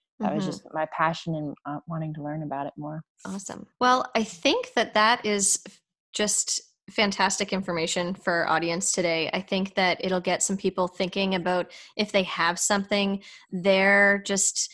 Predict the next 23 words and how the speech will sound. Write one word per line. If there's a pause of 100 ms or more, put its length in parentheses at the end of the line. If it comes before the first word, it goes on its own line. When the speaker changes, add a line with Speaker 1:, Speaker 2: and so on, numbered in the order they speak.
(220)
Speaker 2:
you
know,
simmering
on
the
side
of
their
thoughts
and
saying,
"Oh,
I
wish
I
could
do
that." (400)
Um, (120)
that
it'll
inspire
them